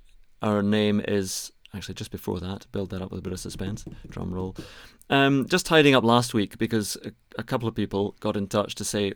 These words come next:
"What, no mention of Gary Evans?" I know, well, this is the thing, we, we forget names, we forget really obvious names as well. And, uh, a couple of people got in touch and said, "Gary Wolstenholme, what about <laughs> Gary Wolstenholme?" I can't, I mean, I can't forget Gary. I've tri-, tried.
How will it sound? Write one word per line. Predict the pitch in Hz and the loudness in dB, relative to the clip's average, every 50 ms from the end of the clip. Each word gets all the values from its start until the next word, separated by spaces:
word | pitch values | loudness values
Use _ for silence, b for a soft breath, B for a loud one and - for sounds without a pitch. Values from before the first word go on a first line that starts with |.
| - - | -6 -2
"What, | - 120 117 - - | 0 0 0 2 0
no | 123 127 127 123 | 0 2 2 4
mention | 120 117 117 117 - - 113 107 | 4 4 2 2 2 0 -2 -2
of | - - 98 92 | -2 -2 -4 -2
Gary | - 123 113 110 107 101 | 2 2 2 4 4 2
Evans?" | 98 101 95 92 101 120 80 - | 2 2 0 0 -2 -4 -4 -6
I | - - 117 | -6 -4 -4
know, | 135 165 185 180 | -2 -2 -4 -4
well, | 147 131 131 | -4 -4 -4
this | 156 165 - | -4 -4 -6
is | 165 156 - | -6 -8 -10
the | - 147 | -10 -8
thing, | 160 165 175 151 | -6 -6 -4 -2
we, | 127 120 117 - | -2 -2 -2 -2
we | 127 123 | -4 -4
forget | 117 - 120 107 127 139 151 - | -4 -4 -4 -2 -2 -2 -2 -2
names, | - 127 135 151 143 107 92 87 | -2 -2 0 0 -2 -2 -4 -4
we | 113 117 | -4 -6
forget | - 123 117 131 120 107 | -4 0 2 2 2 2
really | 117 117 113 107 | 2 2 2 4
obvious | 110 120 127 139 131 120 - | 2 2 2 0 0 0 0
names | 113 107 98 92 | 0 0 0 0
as | 101 92 - | -4 -2 0
well. | 127 127 127 110 98 B B B B B B B B B B | 2 2 2 2 0 B B B B B B B B B B
And, | - 127 123 120 113 - | 2 4 6 6 6 4
uh, | - - 127 123 123 | 4 4 6 8 6
a | 120 | 6
couple | 120 143 135 135 | 4 0 -6 -4
of | 117 | -2
people | 127 123 | -2 -2
got | 117 127 120 | 0 0 0
in | 117 | 0
touch | 117 131 120 - | 0 -2 -4 -4
and | - 113 | -4 -4
said, | - 127 110 | -6 -4 -2
"Gary | - 147 147 147 147 | 0 0 2 2 2
Wolstenholme, | 139 147 165 170 - - 170 151 123 117 | 2 2 0 0 -2 -4 -4 -2 -2 -2
what | 139 147 | -2 -4
about | - - - | -6 -6 0
<laughs> | |
Gary | - 139 135 - - 156 | 2 2 4 2 0 -4
Wolstenholme?" | 143 139 147 160 165 - 175 170 156 156 147 123 104 95 95 - B B B B B B B B B B B | -2 -2 -2 -2 -2 -4 -4 -4 -2 0 0 0 0 0 -2 -8 B B B B B B B B B B B
I | B 202 | B 0
can't, | 202 - 226 226 226 180 - | 2 6 6 6 6 6 2
I | 151 | 0
mean, | 156 170 175 175 165 160 - B B B B B B - | 2 2 4 2 2 0 -2 B B B B B B -2
I | 135 | -2
can't | 127 - 139 160 185 180 - | -2 0 2 4 4 2 2
forget | - 135 113 120 110 98 92 | 0 0 2 2 2 2 2
Gary. | 107 98 98 104 | 0 -2 -2 -2
I've | 87 - - | -4 -6 -10
tri-, | - - 87 85 80 78 - | -16 -16 -14 -12 -12 -14 -14
tried. | - - - 90 85 87 87 85 82 - | -14 -14 -14 -12 -12 -10 -10 -12 -12 -16